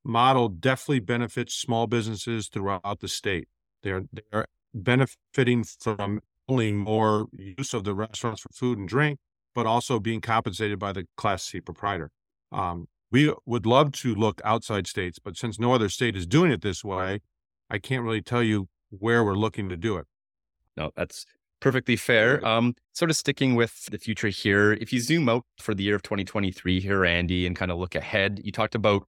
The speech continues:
Speaker 2: onboarding new locations being a priority for you guys. Just curious if you can talk about that and maybe any other major milestones you and the team are focused on for U Bet Ohio this year.
Speaker 1: Yeah, that's a good question. So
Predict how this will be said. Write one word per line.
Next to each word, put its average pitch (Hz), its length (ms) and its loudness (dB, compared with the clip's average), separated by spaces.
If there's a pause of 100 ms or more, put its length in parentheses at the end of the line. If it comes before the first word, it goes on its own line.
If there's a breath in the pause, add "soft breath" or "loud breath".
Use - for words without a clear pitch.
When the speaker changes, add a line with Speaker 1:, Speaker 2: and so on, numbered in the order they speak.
Speaker 2:
onboarding 98 400 2
new 95 140 2
locations 92 480 -2
being 92 160 -2
a 90 60 -2
priority 95 520 2
for 90 320 -2
you 85 200 -4
guys. 90 420 0 (280 soft breath)
Just - 140 -6
curious 160 360 4
if 151 80 -10
you 139 40 -4
can 131 80 -6
talk 95 200 -2
about 101 360 0
that 95 300 0
and 98 80 -4
maybe 95 220 -2
any 95 160 0
other 92 160 -2
major 85 260 -2
milestones 80 720 -2
you 85 160 -4
and 82 100 -4
the 82 40 -2
team 82 220 -4
are 80 60 -2
focused - 400 -6
on 76 160 -2
for 78 140 -6
U 76 120 -2
Bet 76 140 0
Ohio 76 320 0
this 78 200 -8
year. 73 200 -10 (640)
Speaker 1:
Yeah, 147 100 4
that's 120 160 2
a 139 40 0
good 135 140 2
question. 131 340 2
So 151 300 2